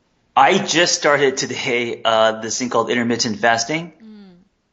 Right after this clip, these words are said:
Speaker 1: And it's not just, uh, so you basically skip breakfast. So, I mean, so my answer is nothing. Uh, you don't eat till two. So, uh, when I'm done, I'm gonna go, like,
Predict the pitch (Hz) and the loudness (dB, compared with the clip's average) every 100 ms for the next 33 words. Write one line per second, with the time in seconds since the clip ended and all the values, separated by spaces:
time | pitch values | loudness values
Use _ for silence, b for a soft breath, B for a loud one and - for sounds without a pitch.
0 | _ - 120 120 120 117 - - - 131 | _ -4 0 0 0 0 0 0 0 -2
1 | 117 - - 120 113 139 127 127 120 131 | -2 -4 0 2 2 2 0 0 2 2
2 | - 127 120 143 131 117 110 - - 117 | 2 -4 -2 -2 0 -2 -4 -12 -6 -6
3 | - 123 139 117 110 - 113 113 110 110 | -2 0 2 0 -4 -4 -2 -2 -2 -2
4 | 107 107 101 101 B B - 120 117 123 | 0 -2 -2 -8 B B -2 2 2 4
5 | 151 160 156 151 156 131 - 160 131 104 | 4 4 0 -2 0 0 0 2 2 0
6 | - - 131 120 117 113 B B B - | -2 -2 2 4 4 0 B B B 0
7 | 120 120 117 - 120 127 131 127 127 120 | 4 6 4 2 0 2 2 4 2 2
8 | 110 113 110 110 107 104 98 98 - | -2 -6 -4 -2 0 0 0 -4 -10